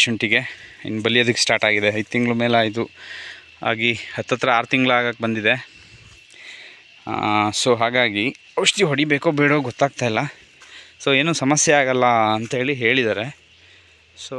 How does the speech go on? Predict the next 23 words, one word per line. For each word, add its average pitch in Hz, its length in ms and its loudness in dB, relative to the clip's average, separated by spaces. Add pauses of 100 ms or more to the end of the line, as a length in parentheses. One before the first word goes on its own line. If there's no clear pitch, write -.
(220)
ನೋಡಿ 120 160 -10
ಈ 113 40 -10
ಥರ 110 160 -4 (1900)
ಹುಳಕ್ಕೆ, 143 400 2 (760)
ಆ, 117 140 2
ನನ್ನ, 143 420 2 (120)
ನನ್ನ 151 160 4
ಅನಿಸಿಕೆ 156 320 2
ಏನಂತ 143 260 2
ಹೇಳಿದ್ರೆ 151 180 4
ಹೊಡೆದ್ಬಿಡೋಣ 127 540 2
ಅಂಥೇಳಿ. 107 320 0 (680)
ಕೆಲವರೆಲ್ಲ 143 400 2
ಹೇಳ್ತಾರೆ 139 420 4
ಹೊಡೆಯೋದು 117 320 2
ಬೇಡ 113 240 2
ಅಂತ. 107 440 0 (1120)
ನಾನೇನು 127 280 2
ಸುಣ್ಣ 143 240 4
ಹಾಕಿ 143 440 0
ಕಂಟ್ರೋಲ್ 131 340 2
ಮಾಡ್ತಾಯಿದ್ದೆ 127 460 2
ನೋಡಿ, 117 220 2